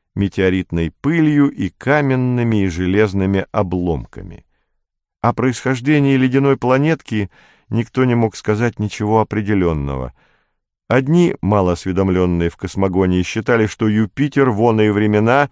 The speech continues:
содрал водяную оболочку с какой-нибудь неосторожно приблизившейся планеты.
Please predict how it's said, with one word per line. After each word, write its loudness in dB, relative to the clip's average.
содрал 2
водяную 0
оболочку -2
с -20
какой-нибудь -2
неосторожно 0
приблизившейся -6
планеты. -4